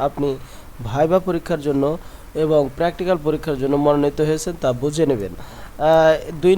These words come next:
নম্বরে দেখতে পাচ্ছেন একটি বিশেষ দ্রষ্টব্য দেওয়া রয়েছে, কম্পিউটার মুদ্রাক্ষরিক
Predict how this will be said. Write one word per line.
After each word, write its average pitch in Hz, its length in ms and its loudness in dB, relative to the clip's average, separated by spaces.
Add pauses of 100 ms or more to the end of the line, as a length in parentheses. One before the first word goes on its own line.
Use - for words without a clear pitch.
নম্বরে 196 360 4 (240)
দেখতে 175 460 -2
পাচ্ছেন 180 360 0
একটি 170 200 -2 (840)
বিশেষ 190 300 4
দ্রষ্টব্য 185 360 4 (100)
দেওয়া 165 160 8
রয়েছে, 156 240 2 (140)
কম্পিউটার 180 480 2
মুদ্রাক্ষরিক 165 480 0